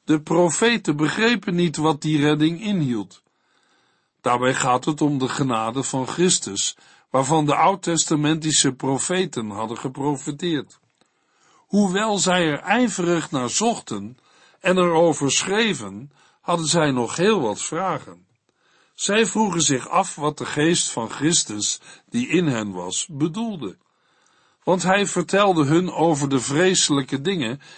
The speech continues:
die Christus zou doormaken en over de verheerlijking die daarop zou volgen. Het was hun niet duidelijk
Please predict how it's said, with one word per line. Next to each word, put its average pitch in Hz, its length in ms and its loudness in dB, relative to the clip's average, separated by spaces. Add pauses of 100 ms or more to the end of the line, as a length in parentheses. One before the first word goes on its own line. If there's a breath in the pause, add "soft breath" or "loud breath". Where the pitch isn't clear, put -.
(140 loud breath)
die 151 160 0
Christus 156 520 2
zou 139 240 0
doormaken 170 800 0 (300 loud breath)
en 143 160 0
over 156 320 4
de 135 120 2
verheerlijking 135 840 0
die 160 160 -4
daarop 110 420 -4
zou 170 260 0
volgen. 180 640 -8 (880)
Het 180 200 -4
was 170 260 2
hun 240 220 4
niet 135 220 -2
duidelijk 165 560 2